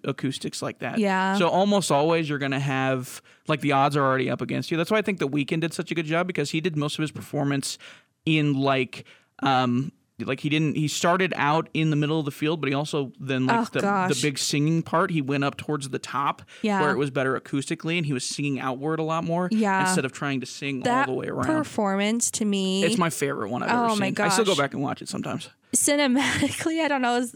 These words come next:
Speaker 2: if that's what you'd say, but it was just, I thought that was a
Speaker 1: I know.
Speaker 2: masterpiece.
Speaker 1: It
Speaker 2: I
Speaker 1: was
Speaker 2: thought that
Speaker 1: gorgeous.
Speaker 2: was amazing.
Speaker 1: Yeah. And it was so, like, I, I think his was so s-, kind of symbolic because his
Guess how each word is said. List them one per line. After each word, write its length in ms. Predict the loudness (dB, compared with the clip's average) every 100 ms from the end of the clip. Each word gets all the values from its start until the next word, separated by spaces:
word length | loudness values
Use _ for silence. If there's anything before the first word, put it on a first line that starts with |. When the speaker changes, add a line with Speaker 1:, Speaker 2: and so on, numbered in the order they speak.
| -4
Speaker 2:
if 140 | 0
that's 200 | 0 0
what 140 | -2 0
you'd 180 | -2
say, 300 | 0 2 2
but 140 | 0 -2 _ -18 -16 -6 0
it 140 | 2
was 200 | 4 2
just, 220 | 2 0 0
I 160 | 0 2
thought 240 | 0 2
that 140 | 2 2
was 100 | 2
a 40 |
Speaker 1:
I 20 |
know. 60 | 0
Speaker 2:
masterpiece. 840 | 0 0 0 0 0 0 0 0
Speaker 1:
It 60 | 2
Speaker 2:
I 40 |
Speaker 1:
was 100 | 2
Speaker 2:
thought 100 | 2
that 60 | 0
Speaker 1:
gorgeous. 160 | 0 0
Speaker 2:
was 120 | 0
amazing. 680 | 0 0 2 2 0 0 0
Speaker 1:
Yeah. 140 | -2 -6 _
And 100 | 0
it 40 | 2
was 100 | 2
so, 200 | 2 2
like, 320 | 2 0 -4 -18 -20 _ _ -2
I, 160 | 0
I 20 | 0
think 200 | 0 0
his 180 | 0 0
was 140 | 0
so 280 | 2 4 2
s-, 340 | 0 -4 -6 -6
kind 200 | -2 0
of 400 | 0 -4 -12 -20 _ _ _ _ _ _ _
symbolic 800 | -2 0 2 2 4 2 0 -2
because 380 | -2 0 0 0
his 720 | 0 2 2 0 -2 -4